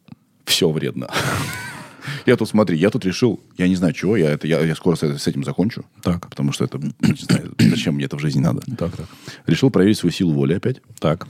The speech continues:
Speaker 1: Отказался от любого вида кофеина. Уже,
Speaker 2: А.
Speaker 1: уже почти три недели я не пью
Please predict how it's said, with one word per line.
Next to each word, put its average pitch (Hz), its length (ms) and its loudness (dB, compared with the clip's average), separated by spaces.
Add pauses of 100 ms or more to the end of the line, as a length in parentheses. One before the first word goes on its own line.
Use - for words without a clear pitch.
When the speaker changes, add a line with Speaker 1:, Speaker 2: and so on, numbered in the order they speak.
(140)
Speaker 1:
Отказался 107 440 2
от 92 100 2
любого 98 260 6
вида 85 160 4
кофеина. 69 420 -4 (880)
Уже, 92 200 2
Speaker 2:
А. - 260 0
Speaker 1:
уже 90 160 2
почти 95 200 -4
три 101 100 4
недели 95 300 4
я 98 140 6
не 95 120 4
пью 95 400 0